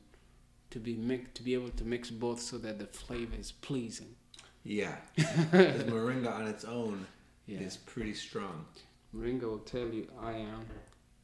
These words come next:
Speaker 1: the one you're looking for." <laughs> It'll speak for itself, yeah.
Speaker 2: Mm. I like that. I like that. And what I, what I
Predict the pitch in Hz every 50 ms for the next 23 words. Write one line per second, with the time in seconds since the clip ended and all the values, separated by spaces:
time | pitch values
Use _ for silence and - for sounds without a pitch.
0 | - - - - - - - - - 123 120 120 120 117 113 113 113 113 117 123
1 | 127 123 - - 120 - - - - 147 156 - 1077 1077 1077 1077 - - - -
2 | - - - - - - - - - - - - - - - - - - - -
3 | - - - 539 - - - - - - - - - - - - 165 143 135 127
4 | - - - - - 131 117 - - - - - - - - - - - 104 101
5 | - - - 104 90 80 - - - - - - - - - 120 120 123 127 131
6 | 123 113 101 87 80 - - - - - - - - - - - - - - -
7 | - - - - - - - - - - 98 87 85 87 92 - - 78 - -
8 | - - - - - - - - - - 85 90 85 78 - - - - 78 -
9 | - - - - - - - - - - - - - - - - - - - -
10 | - - - - - - - - 107 104 101 101 98 - - - - - - -
11 | - - - - - - - - - - 113 120 123 127 123 117 110 107 107 107
12 | 104 - - - - - - - 113 113 113 107 104 98